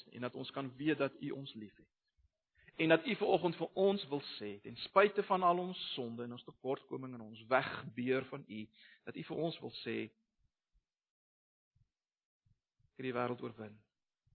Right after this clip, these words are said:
Hou goeie moed." Ag Here, baie dankie daarvoor. Wil U ook nou kom en ons versterk en ons bemoedig deur die teken van die nagmaal. Ons vra dit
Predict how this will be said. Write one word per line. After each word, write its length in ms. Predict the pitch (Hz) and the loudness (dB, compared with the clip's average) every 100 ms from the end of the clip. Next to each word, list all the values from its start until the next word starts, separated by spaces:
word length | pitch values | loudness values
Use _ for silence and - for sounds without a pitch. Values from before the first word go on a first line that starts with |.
| _ _ _ _ | _ _ _ _
Hou 120 | 120 117 | -6 -6
goeie 260 | - 127 | -4 -6
moed." 240 | 117 104 95 _ _ _ _ _ _ _ _ _ _ _ _ _ _ _ _ _ _ _ _ _ _ _ _ - _ _ | -6 -8 -16 _ _ _ _ _ _ _ _ _ _ _ _ _ _ _ _ _ _ _ _ _ _ _ _ -20 _ _
Ag 160 | - 131 | -8 -6
Here, 260 | 113 110 | -6 -8
baie 280 | 113 123 135 | -6 -2 -2
dankie 260 | 120 113 - | -2 -8 -12
daarvoor. 420 | - - _ _ _ _ _ _ _ | -16 -16 _ _ _ _ _ _ _
Wil 100 | 139 | 0
U 40 | |
ook 120 | 151 139 | 0 2
nou 200 | 139 160 | 2 0
kom 280 | - 131 | 0 -2
en 80 | 123 | -2
ons 180 | 120 - | -6 -10
versterk 460 | - - 143 135 139 | -8 -6 0 0 0
en 60 | |
ons 120 | 143 | -10
bemoedig 480 | - 131 110 107 107 _ _ _ _ _ _ _ _ | -10 -10 -8 -8 -10 _ _ _ _ _ _ _ _
deur 260 | 165 117 | -12 -10
die 140 | 113 - | -10 -6
teken 280 | 131 120 123 | -6 -6 -10
van 100 | 127 | -10
die 100 | 117 | -10
nagmaal. 420 | 110 - _ _ - | -12 -18 _ _ -18
Ons 160 | - - | -16 -12
vra 240 | - 127 117 | -6 -4 -2
dit 240 | 110 - | -6 -10